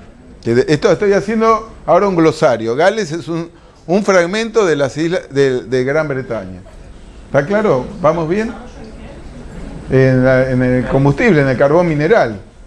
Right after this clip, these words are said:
Gales. Es una zona rural. Bueno, era una zona rural y lo sigue siendo en gran parte. Incluso con, con pastoreo. Pero, eh, mientras que Inglaterra era una zona próspera.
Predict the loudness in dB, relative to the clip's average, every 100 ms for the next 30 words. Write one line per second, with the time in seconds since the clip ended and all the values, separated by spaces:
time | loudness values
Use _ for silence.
0 | -18 0 2 2 0 -10 -18 -20 -14 -8
1 | -4 -2 -2 -2 -2 -2 0 2 2 -2
2 | -14 _ -20 -20 -20 -20 -20 -20 -8 -4
3 | 0 2 2 0 -6 -10 -10 -10 -8 -4
4 | -2 -4 -10 -12 -10 -10 -8 -8 -6 -8
5 | -8 -6 -6 -2 0 0 -4 -14 -16 -20
6 | -20 -20 -18 -20 -20 -20 -20 -18 -8 0
7 | 2 2 2 2 0 -2 -4 -4 -4 -2
8 | -2 0 2 4 2 -2 -8 -14 -4 0
9 | 4 4 4 2 -2 -8 -8 -4 0 0
10 | 0 0 0 0 2 2 2 0 -2 -4
11 | -2 -2 0 2 0 -2 -6 -6